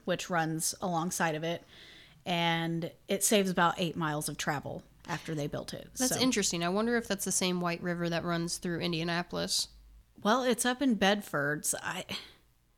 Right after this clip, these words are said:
Speaker 1: I'd have to look at a map, honestly.
Speaker 2: Yeah.
Speaker 1: It could, I mean, it very well could be.
Speaker 2: Hmm.
Speaker 1: So
Speaker 2: The more you know.
Speaker 1: there is a curve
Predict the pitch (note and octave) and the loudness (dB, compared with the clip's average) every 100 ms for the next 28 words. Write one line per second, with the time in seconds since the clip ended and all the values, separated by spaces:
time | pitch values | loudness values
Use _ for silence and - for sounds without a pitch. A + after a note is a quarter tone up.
0 | _ _ _ _ - F#3+ G3 - E3 E3 | _ _ _ _ -2 2 2 2 -2 0
1 | D#3 E3 D#3 D3+ - D#3+ D3+ D3+ - E3 | -2 2 4 4 4 0 0 0 -2 0
2 | D3+ - G3+ G3+ A3+ A#3 G#3 G#3+ G#3+ F#3+ | 2 2 0 2 4 6 6 4 4 4
3 | F#3+ F3 D#3 - E3 C#3+ D3 D#3+ - - | 4 4 0 0 -2 0 -2 -4 -8 -20
4 | - - C4 G#3 F3 D#3 D#3+ E3+ _ _ | -20 -6 -2 2 4 4 2 -4 _ _
5 | _ _ - A#3 A#3 A#3+ A#3 A#3 G#3 F#3+ | _ _ -8 -4 -4 -4 -4 -4 -4 -6
6 | _ _ _ _ _ _ _ F#3+ F#3+ G3+ | _ _ _ _ _ _ _ -2 4 8
7 | G#3 G#3 G3 G3 F3+ F3+ A3 G#3+ A#3+ C4 | 8 6 4 2 0 0 6 6 6 2